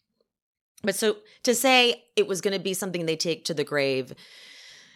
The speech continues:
this just doesn't, this doesn't track, you know what I mean?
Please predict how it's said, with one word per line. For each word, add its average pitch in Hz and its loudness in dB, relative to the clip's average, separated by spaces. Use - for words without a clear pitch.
this - 0
just 233 4
doesn't, 180 0
this 170 -2
doesn't 165 0
track, - -6
you 156 0
know 147 0
what 147 0
I 147 -2
mean? 185 -4